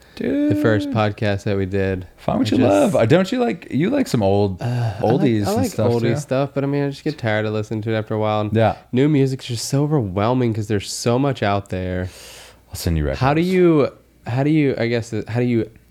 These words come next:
Speaker 2: categorize
Speaker 1: Get
Speaker 2: and
Speaker 1: on
Speaker 2: find
Speaker 1: Spotify, you fool.
Speaker 2: Is that what it is? Is it just Spotify?
Speaker 1: Dude, come on. Let me influence you on
Speaker 2: Uh.
Speaker 1: Spotify. You can, like, be like, "Oh, I don't like this. I don't like this." But, like, after, I am the kind of guy that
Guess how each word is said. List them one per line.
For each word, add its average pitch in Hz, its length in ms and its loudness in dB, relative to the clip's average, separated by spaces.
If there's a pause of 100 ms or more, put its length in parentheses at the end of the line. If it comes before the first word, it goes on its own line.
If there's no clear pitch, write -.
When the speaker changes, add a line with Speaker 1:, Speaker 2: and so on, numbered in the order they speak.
(840)
Speaker 2:
categorize 107 640 0
Speaker 1:
Get - 20 -2
Speaker 2:
and 73 80 0
Speaker 1:
on 73 160 -2
Speaker 2:
find 101 280 0
Speaker 1:
Spotify, 73 640 -2
you 71 180 -2
fool. 69 600 -4
Speaker 2:
Is 98 200 -6
that 123 180 -2
what 131 120 0
it 135 120 2
is? 123 320 2
Is 107 200 -2
it 107 40 -4
just 107 240 -6
Spotify? 110 480 -2
Speaker 1:
Dude, 143 200 2
come 156 180 2
on. 156 240 4
Let 117 120 4
me 147 240 0
influence 117 540 -2
you 82 80 0
on 78 180 -2
Speaker 2:
Uh. 113 300 0
Speaker 1:
Spotify. 73 240 -4 (420)
You 107 160 4
can, 143 160 4
like, 131 320 2
be 110 220 2
like, 95 300 2
"Oh, 78 60 2
I 76 100 4
don't 71 120 -2
like 76 160 -4
this. - 220 -10
I - 80 -2
don't 78 120 2
like 73 200 -2
this." - 260 -14 (200)
But, 87 100 0
like, 80 280 0
after, - 320 -6 (460)
I 95 160 4
am 123 140 2
the 135 80 2
kind 131 180 2
of 110 60 2
guy 98 200 4
that 92 240 -2